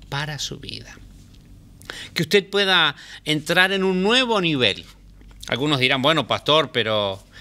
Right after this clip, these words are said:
eh, el dólar oficial en Argentina está tan alto que ¿qué voy a prosperar? ¿Qué, qué voy a avanzar?". Bueno, Isaac tenía la misma situación.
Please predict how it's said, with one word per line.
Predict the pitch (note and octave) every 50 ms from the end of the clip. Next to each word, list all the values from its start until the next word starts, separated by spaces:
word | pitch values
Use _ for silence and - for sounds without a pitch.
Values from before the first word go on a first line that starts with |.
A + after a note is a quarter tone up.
| - - - - - - - -
eh, | - A#2+ A#2 A2 A2 A#2+ - - - - - -
el | D#3 D3+ C3+
dólar | F3 F#3+ F#3+ F3+ E3
oficial | D#3 - C3 C3 A#2 E3+ F3 E3+
en | E3 D#3
Argentina | C#3+ C3+ - C#3+ C3 B2 A#2 - E3 G3 G#3+ G#3 F#3 D3 A#2+
está | A2+ - D#3+ D#3+ D#3
tan | - C#3+ C#3 C#3+
alto | D3 F3 G#3 A3 F3+ G3 D#3+
que | - - D3 C#3
¿qué | - -
voy | - F#3 F#3
a | - -
prosperar? | - E3+ E3 - - D#3 - - - - E4 -
¿Qué, | - C#3 -
qué | - G3+ G#3
voy | D4 D4 G#3
a |
avanzar?". | D#3 C#3+ C#3 C3+ - - A3+ - A3 D#3+
Bueno, | D#3+ F3+ F3 D#3+ D#3 D3+ - - - - - - - - - - -
Isaac | - F3 - - G3+ G#3+ G#3 -
tenía | - F3+ E3+ F3+ F#3 F#3+ F#3 F3 E3+ E3 D#3 D3 D3 - - - - - - - -
la | - C#3
misma | C#3+ F3 F#3 E3 F#3+ F3+
situación. | - D3+ B2+ C3 B2+ A#2+ - - G3 F#3+ D#3+ A2+ G#2+